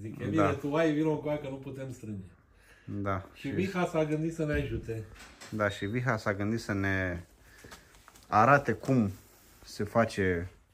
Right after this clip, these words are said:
Speaker 2: o treabă ca lumea. Scrie pe ele că trebuie strânse la cinci newton, deci trebuie să respectăm ce zice producătorul. Și ca să strângem cum trebuie un șurub, avem nevoie de o jucărie dinamometrică.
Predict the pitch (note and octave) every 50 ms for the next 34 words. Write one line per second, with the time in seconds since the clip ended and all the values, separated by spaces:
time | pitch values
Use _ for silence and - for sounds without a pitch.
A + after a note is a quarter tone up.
0 | _ _ _ - - G2+ G2+ - - A2 G#2+ G#2+ G2+ F#2 - F2+ F#2 F#2 F#2 F2+
1 | F#2 F#2 A#2 C#3+ - - - - - - - - _ - - - - - - -
2 | - - - - C#3 D3+ D3+ C#3+ C#3+ - B2 B2 B2 A#2 A#2 A2 - G#2+ G2+ A2+
3 | G#2+ G2+ - - A#2 G#2+ G#2 - G#2 G2+ F#2+ F#2+ - - A2 G#2 G2 - G2 F#2+
4 | F#2+ F2 - - A2 C3+ D3 C#3+ A2+ A2 A#2 C#3 C#3 - - - - - - -
5 | B2+ C3+ C3 - B2+ A#2 A#2 - - - - - D3 D3 - - B2 C3 C#3 C3+
6 | - C#3+ C3+ - C#3 C3+ C#3 C3+ - C#3+ C#3 D3 B2+ G2+ D#2 - - - _ _
7 | - - - - - - - - G2+ - A2 G#2 - G#2 G2+ - - C3 B2+ A#2
8 | A2 G#2+ G2+ F2+ F2+ G2 - - - - - - - A2+ G#2+ G2+ A#2 A#2 A2 G2+
9 | G2+ G2 F#2 F2+ F#2 A2+ A#2+ A#2+ A#2+ - - F#2 A2+ D3 D#3+ D#3 A#2+ A#2 C#3 D#3+
10 | D#3 C3+ A#2 A2 B2+ E3 E3+ D#3 C#3+ D3 D3+ D#3+ D3+ D#3 D#3+ D3+ C#3 C#3 C3 -
11 | C3 C3 D#3 D#3+ D3 D3+ D3+ D3+ C#3+ D3 D3+ D3 C#3+ - - - - - - G#2